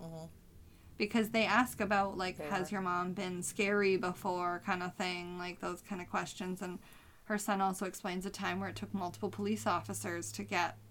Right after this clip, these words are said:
Speaker 2: her in a car because she had an incident with a neighbor, because the neighbor was mean to him and he didn't actually want to tell
Speaker 1: Right.
Speaker 2: his mom because he knew his mom was gonna react like that. So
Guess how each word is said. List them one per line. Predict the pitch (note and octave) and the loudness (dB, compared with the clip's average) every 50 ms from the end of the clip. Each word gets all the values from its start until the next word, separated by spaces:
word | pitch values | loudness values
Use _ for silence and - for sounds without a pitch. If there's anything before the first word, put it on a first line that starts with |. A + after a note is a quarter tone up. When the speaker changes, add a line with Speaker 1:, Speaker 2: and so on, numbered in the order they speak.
| - - - - - - - - - - | -20 -20 -20 -20 -20 -20 -20 -20 -12 -6
Speaker 2:
her | - G3 - | -4 -2 -2
in | F#3 F#3+ F3+ | 0 -2 -2
a | F3+ | -4
car | - - - G#3 G#3+ A3+ G#3+ G3 F#3 F#3 | -6 -4 -2 0 2 4 4 4 4 2
because | E3 F3+ F3+ F3+ - G3 - F3 F3 F3 F3 - - - - - - - - - - - | 0 0 -2 0 0 -2 0 0 0 -2 -4 -6 -8 -10 -12 -14 -16 -18 -18 -18 -16 -10
she | - - G#3 | -6 -4 -2
had | F3+ F#3 F3+ | -2 0 0
an | F#3+ G3 | -2 -2
incident | F3 F3+ - - A#3 G#3 G#3 - | -2 -4 -4 -4 -4 -2 -2 -2
with | A3 G#3+ | -4 -2
a | B3+ A#3+ | 2 2
neighbor, | A#3 A#3+ B3 C4 B3 - F#3+ F3+ E3+ F3 F3+ - | 4 4 4 4 4 2 2 0 0 -2 -4 -6
because | - G#3 - - G#3 F#3+ - | -8 -8 -4 -4 -4 -4 -2
the | - G#3 G3+ | -2 0 0
neighbor | G3+ G3+ G3+ G3+ G3 G#3 G3+ G3 | 2 2 0 0 2 2 2 2
was | G3 G3+ G3 G3 | 2 0 0 0
mean | G3+ G3 G3 G3 G3+ F#3+ | 0 2 2 2 0 2
to | - G#3+ | 0 0
him | F#3+ G#3 A#3 B3 B3 A#3 G#3 G3 | 2 2 4 6 6 6 6 4
and | G3 G3 F#3 | 2 0 -4
he | F#3+ - G#3+ G#3 | -2 -2 0 0
didn't | G3 G3+ G3+ G#3 | 2 2 2 2
actually | G3+ F#3+ F#3 - A3 G#3+ | 2 0 0 0 0 0
want | G#3 A3+ A#3+ B3 A#3 B3+ - | 2 4 4 4 2 2 -2
to | - G#3 | -6 -10
tell | - - A3+ A3+ A3+ A3 A3 G#3+ G#3 | -6 0 2 6 6 8 6 6 4
Speaker 1:
Right. | C#3+ C3 C3 C3 - - - - - - - - - - - - _ | 0 -6 -12 -14 -16 -20 -20 -20 -20 -20 -20 -20 -20 -20 -20 -12 _
Speaker 2:
his | - G3+ - A3 | -8 -2 2 6
mom | A#3 B3 C4 C4 B3+ A#3+ A3+ | 8 8 10 10 10 8 8
because | A3+ A3 A3 A3+ G#3 G#3+ | 6 4 4 2 2 4
he | A3 G#3+ | 4 6
knew | G3+ G3+ G#3 G#3+ A#3 B3+ C4 | 8 8 8 8 8 8 8
his | C4 B3+ A3 - | 6 4 4 4
mom | G#3+ G3+ F#3+ F#3 F#3+ | 2 2 2 2 0
was | F#3 - | -2 -2
gonna | - G3 F#3+ F#3 | -2 -2 0 0
react | F#3 F3+ F3+ F3 F3 F3 - - F#3+ | 0 2 2 2 2 0 -2 -4 -6
like | - - - - | -8 -8 -8 -10
that. | E3+ F3 - - - | -10 -10 -10 -12 -12
So | - - - G3+ F#3+ F#3 F3+ F3+ | -8 -2 0 2 2 2 0 -2